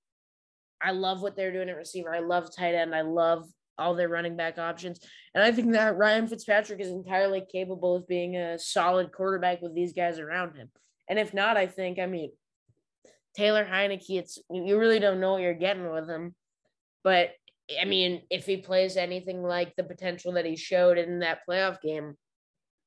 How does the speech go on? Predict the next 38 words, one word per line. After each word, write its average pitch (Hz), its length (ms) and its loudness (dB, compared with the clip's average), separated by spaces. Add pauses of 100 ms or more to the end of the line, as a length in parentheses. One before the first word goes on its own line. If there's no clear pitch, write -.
(160)
you 165 140 -6
know, 156 80 -2
I 156 100 -2
think, 160 300 -4
I 160 80 2
think 156 220 -6
they'll 151 100 2
be 147 120 -2
good 147 180 -2
too. 175 180 0 (540)
But 196 80 -4
the 226 80 2
main 262 320 0
thing 214 160 -2
about 185 260 -2
this 180 180 -6
team, 175 320 -4
why 165 520 2
I 156 80 -2
have 165 280 -4
this 160 180 -10
as 160 140 -8
an 165 140 -4
eleven 156 380 -2
win 156 180 -4
division 156 440 -8
winning 143 360 -4
team, 190 420 2 (400)
is 196 200 0
the 208 80 2
defense. 220 520 -2
It 214 120 0
was 220 340 0 (140)
incredible, 208 720 -2
and 185 200 -6
it 165 380 -4
got 185 240 2
even, 175 480 -2